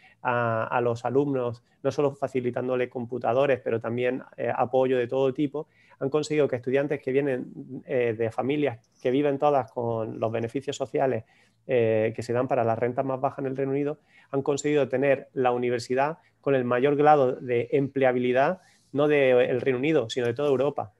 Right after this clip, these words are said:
El ochenta y seis por ciento de todos los estudiantes que terminan,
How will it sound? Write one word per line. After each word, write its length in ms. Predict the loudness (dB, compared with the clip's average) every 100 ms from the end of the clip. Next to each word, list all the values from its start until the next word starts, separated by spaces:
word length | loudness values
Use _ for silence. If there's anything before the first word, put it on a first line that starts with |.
| _ _
El 140 | -2
ochenta 260 | 0 -2 -2
y 40 |
seis 140 | -2 -2
por 140 | -4
ciento 320 | 0 -2 0
de 140 | -2 0
todos 240 | 2 2
los 120 | 2
estudiantes 460 | 0 0 -2 -2 -6
que 100 | -8
terminan, 600 | -6 -2 -2 0 -2